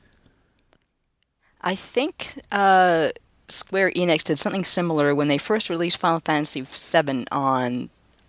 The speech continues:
uh, Steam. They tried to make people buy, like, Phoenix Downs, like, with actual cash. I'm like, "Who the hell is gonna <laughs> buy Phoenix Downs with real-world cash? Unless they work in real life.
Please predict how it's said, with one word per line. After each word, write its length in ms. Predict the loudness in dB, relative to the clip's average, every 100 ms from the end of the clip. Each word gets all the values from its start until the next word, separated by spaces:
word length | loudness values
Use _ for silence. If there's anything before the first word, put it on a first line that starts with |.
| -2
uh, 200 | 0 2
Steam. 500 | 2 4 4 2 -4 _ _ _ _ _ _ _ _ -4
They 280 | 0 0 -2
tried 500 | 0 2 2 0 -2
to 300 | 2 2 2
make 240 | -2 -4
people 280 | -8 -4 -6
buy, 420 | 0 4 4 2 -2
like, 200 | -6 -6
Phoenix 340 | -6 -6 -4
Downs, 520 | -2 0 -2 -6 -10 -10
like, 140 | -10
with 100 | -2
actual 300 | -2 -2 -6
cash. 340 | -4 -4 -4 -6
I'm 60 |
like, 160 | -8 -8
"Who 140 | -4
the 120 | -2
hell 280 | -2 0 0
is 100 | -2
gonna 180 | -4 -4
<laughs> 120 | -2
buy 20 |
Phoenix 720 | -6 -8 -4 0 2 2 0 -6
Downs 480 | 0 2 2 -4 -6
with 120 | -4
real-world 540 | 0 2 4 2 -2 0
cash? 320 | 2 2 -2 -10 0
Unless 220 | 2 2
they 100 | 2
work 260 | 2 2 2
in 140 | -2
real 200 | 2 2
life. 400 | 4 2 -2 -8